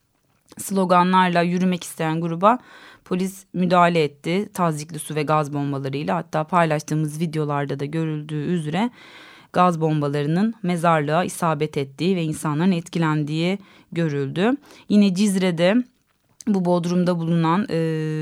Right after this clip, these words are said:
Azadiye Velat Yazı İşleri Müdürü Rohat Aktaş'ın cenazesi teşhis edildi. dihan'ın haberine göre,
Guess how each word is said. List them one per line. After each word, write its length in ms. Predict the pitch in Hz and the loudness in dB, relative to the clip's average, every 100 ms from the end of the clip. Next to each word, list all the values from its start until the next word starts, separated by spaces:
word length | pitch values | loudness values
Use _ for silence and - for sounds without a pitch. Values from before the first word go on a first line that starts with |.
| 151 147 - - - _ _ _ | -6 -8 -10 -14 -20 _ _ _
Azadiye 500 | 165 165 170 165 175 | -2 0 0 0 0
Velat 320 | 165 165 170 170 | 2 0 0 -4
Yazı 200 | 165 180 | -4 -4
İşleri 320 | 170 151 151 | -4 -2 -2
Müdürü 340 | 151 151 151 | -2 -4 -4
Rohat 260 | 156 160 165 | -2 -4 -4
Aktaş'ın 520 | 165 - 156 - 208 | -6 -8 -10 -2 -2
cenazesi 600 | 175 165 160 156 160 196 | 0 0 0 -2 -8 -8
teşhis 400 | 180 165 175 165 | -6 -6 -6 -6
edildi. 580 | 147 147 147 175 240 180 | -6 -6 -6 -4 -4 -4
dihan'ın 300 | 180 165 165 | -4 -4 -4
haberine 460 | 165 160 160 165 | -4 -2 -2 0
göre, 360 | 160 160 175 214 | 0 2 2 0